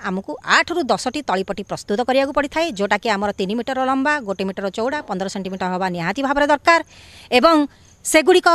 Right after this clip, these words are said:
ଭଲ ଭାବରେ, ସେଇ ତଳିପଟିଗୁଡ଼ିକ ମାଟି ଭଲ ଭାବରେ ଗୁଣ୍ଡ ହୋଇଥିବା ଦରକାର ଏବଂ ଏଇ ମଞ୍ଜିଗୁଡ଼ିକ ବିଶୋଧନ ହେଲା ପରେ ତଳିପଟି ମଧ୍ୟ ବାବିଷ୍ଟିନ୍ ଦେଇ ବିଶୋଧନ କରିବେ ଏବଂ ମଞ୍ଜିଗୁଡ଼ିକୁ ସେଥିରେ ବ୍ୟବଧାନରେ ଲାଇନ୍ରେ ପକାଇବେ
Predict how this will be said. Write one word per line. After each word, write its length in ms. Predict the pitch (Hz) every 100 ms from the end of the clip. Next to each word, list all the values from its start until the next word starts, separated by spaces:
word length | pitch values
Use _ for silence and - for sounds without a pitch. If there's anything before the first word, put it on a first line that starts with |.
| 330 -
ଭଲ 180 | 240 311
ଭାବରେ, 380 | 302 330 349 330 311 -
ସେଇ 240 | - 269
ତଳିପଟିଗୁଡ଼ିକ 680 | 285 233 247 240 240 233 220 240 240 _ -
ମାଟି 320 | 208 - 302 254 247 _ _ -
ଭଲ 160 | - 294
ଭାବରେ 280 | 302 294 269
ଗୁଣ୍ଡ 200 | 226 196 220
ହୋଇଥିବା 340 | 240 254 277
ଦରକାର 340 | 277 - 330 - - - -
ଏବଂ 240 | 226 294 269 247 _ - -
ଏଇ 180 | 226 320
ମଞ୍ଜିଗୁଡ଼ିକ 540 | 294 240 226 285 294 285 202
ବିଶୋଧନ 360 | 190 269 277
ହେଲା 240 | 247 220 240
ପରେ 260 | 277 269 233 - - -
ତଳିପଟି 380 | 208 262 339 311
ମଧ୍ୟ 240 | 294 247 277 254 214
ବାବିଷ୍ଟିନ୍ 500 | 208 254 - 285 269
ଦେଇ 180 | 240 240 233 -
ବିଶୋଧନ 340 | 196 202 208 254
କରିବେ 320 | 269 294 349 - _ -
ଏବଂ 240 | 226 247 247 226
ମଞ୍ଜିଗୁଡ଼ିକୁ 520 | 190 190 190 180 330 359 - -
ସେଥିରେ 400 | 220 208 220 240 - _ -
ବ୍ୟବଧାନରେ 600 | 175 262 330 349 349 349 320
ଲାଇନ୍ରେ 480 | 202 233 320 294 302 320 -
ପକାଇବେ 400 | 196 214 233